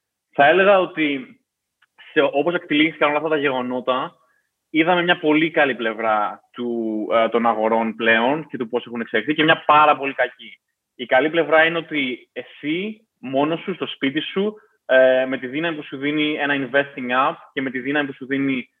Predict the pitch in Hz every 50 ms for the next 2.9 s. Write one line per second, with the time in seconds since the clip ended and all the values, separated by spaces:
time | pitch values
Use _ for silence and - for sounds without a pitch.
0 | _ _ _ - 123 120 120 117 117 113 - 131 - 127 123 113 - - 135 131
1 | 127 131 123 127 123 131 131 - 123 123 117 - - 123 120 120 120 110 110 110
2 | - - - - - 117 117 120 - - 113 110 117 127 139 147 165 196